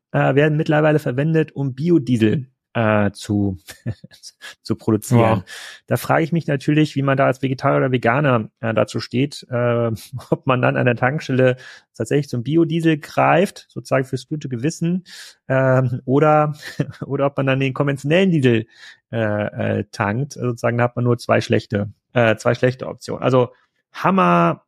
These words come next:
Speaker 1: Hammer Prisi, Hammer Daten.
Speaker 2: Mhm.
Speaker 1: Sollte sich jeder, der sich ein bisschen für den Markt interessiert, äh, äh, mal drauf, sozusagen drauf versteifen. Aber, ähm, sozusagen der,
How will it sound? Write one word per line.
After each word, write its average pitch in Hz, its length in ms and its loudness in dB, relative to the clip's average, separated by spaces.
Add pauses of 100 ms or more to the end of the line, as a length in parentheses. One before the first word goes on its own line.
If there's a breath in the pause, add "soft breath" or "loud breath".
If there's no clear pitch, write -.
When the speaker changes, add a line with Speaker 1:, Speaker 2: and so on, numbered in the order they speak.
Speaker 1:
Hammer 160 360 -2
Prisi, 120 540 -6
Hammer 127 200 -2
Daten. 120 320 0
Speaker 2:
Mhm. 107 320 4
Speaker 1:
Sollte 107 160 -4
sich 117 160 -4
jeder, 127 140 4
der 120 60 0
sich 117 200 -4
ein 120 80 -6
bisschen 120 160 -6
für 120 60 2
den 113 100 2
Markt 110 200 0
interessiert, 107 480 -2 (480 loud breath)
äh, 107 80 0
äh, 107 680 0
mal 110 260 2
drauf, 107 560 0
sozusagen 107 360 -4
drauf 104 120 0
versteifen. 131 640 -2 (280 loud breath)
Aber, 107 500 0
ähm, 107 480 -4 (140)
sozusagen 110 360 0
der, 104 460 2